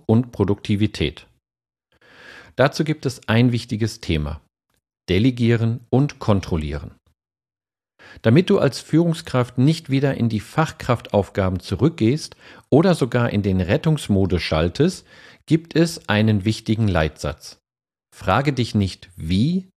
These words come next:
sondern wer. Du hast ein Team von Spezialisten und Experten für die Fachkraftaufgaben. Wenn du dann immer noch so viele Fachkraftaufgaben selbst machst,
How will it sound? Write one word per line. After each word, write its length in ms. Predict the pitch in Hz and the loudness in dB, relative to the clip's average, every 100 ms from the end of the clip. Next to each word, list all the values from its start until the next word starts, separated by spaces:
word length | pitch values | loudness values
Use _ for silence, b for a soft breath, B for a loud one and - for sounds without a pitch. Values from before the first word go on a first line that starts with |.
| - | -10
sondern 640 | - 107 117 120 120 - | -2 0 0 -2 -6 -10
wer. 480 | 87 82 76 - - _ _ _ _ _ _ _ B B B - | -8 -2 -2 -4 -14 _ _ _ _ _ _ _ B B B 0
Du 120 | 110 | 2
hast 240 | 170 - | 2 0
ein 160 | 156 143 | 0 0
Team 260 | - 151 | 0 0
von 180 | 156 131 | 0 -4
Spezialisten 800 | - 123 120 117 110 147 - 143 | -2 -2 0 0 2 0 -2 -4
und 160 | 120 117 | -2 -2
Experten 680 | 117 - 113 113 - 120 | -6 -4 0 2 2 -4
für 180 | - 113 | -2 -2
die 100 | 113 | -4
Fachkraftaufgaben. 1300 | - - 107 85 - 85 - - 76 - 71 71 - - _ _ _ _ _ B B B | -6 -4 -4 -4 -6 -6 -4 -4 -6 -6 -10 -10 -16 -20 _ _ _ _ _ B B B
Wenn 140 | 113 | 2
du 80 | 147 | 4
dann 220 | 147 139 - | 4 2 2
immer 220 | 156 190 | 2 4
noch 200 | 165 143 | 2 0
so 160 | - 117 | -4 -6
viele 320 | - 117 101 | -2 0 -2
Fachkraftaufgaben 1200 | - - 185 - - 104 - 95 - 92 82 82 | -4 -2 -2 -2 -2 -2 0 -2 0 -2 -2 -2
selbst 380 | 90 135 - 101 | 0 0 0 -2
machst, 360 | 107 165 - | -2 -2 -8